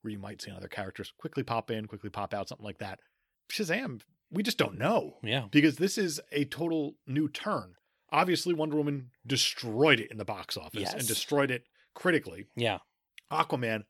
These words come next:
Speaker 1: destroyed it in the box office.
Speaker 2: Did great.
Speaker 1: Did pretty good critically.
Speaker 2: Still haven't seen it.
Speaker 1: N-, me neither.
Speaker 2: <laughs>
Speaker 1: They're saying Shazam's gonna have the weakest opening.
Speaker 2: That's what they're saying, but it's still projected to hit forty to forty-five.
Speaker 1: Right.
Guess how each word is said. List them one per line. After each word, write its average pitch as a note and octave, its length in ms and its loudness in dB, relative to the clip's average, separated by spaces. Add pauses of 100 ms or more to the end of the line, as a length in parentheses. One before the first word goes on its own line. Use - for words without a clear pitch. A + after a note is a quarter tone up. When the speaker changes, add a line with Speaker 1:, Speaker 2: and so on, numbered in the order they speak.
Speaker 1:
destroyed D3+ 460 8
it D#3 40 4
in C3 80 -2
the B2+ 60 2
box D3 360 2
office. B2+ 280 -2
Speaker 2:
Did A#2+ 180 4
great. - 400 4
Speaker 1:
Did C3+ 240 2
pretty C#4+ 320 6
good D3+ 220 4
critically. E3+ 380 4
Speaker 2:
Still - 200 -4
haven't D#3 220 0
seen B2+ 180 0
it. G#2 100 -6 (300)
Speaker 1:
N-, A2+ 240 -8
me C#3+ 120 4
neither. C#3 280 2
Speaker 2:
<laughs> - 960 4
Speaker 1:
They're G#3 120 4
saying A3 220 0
Shazam's E3+ 320 -2
gonna C#3 140 -6
have B2 120 -6
the A2 60 -6
weakest G#2 280 -2
opening. - 280 -12 (280)
Speaker 2:
That's C3 220 4
what D3+ 80 0
they're D#3 100 4
saying, D3+ 240 6
but B2+ 100 6
it's C3 140 0
still C#4 420 2
projected C#3 580 2
to A#2 80 4
hit B2 240 -2
forty A#2 300 0
to A2 80 -8
forty-five. G2+ 640 0
Speaker 1:
Right. A2 340 2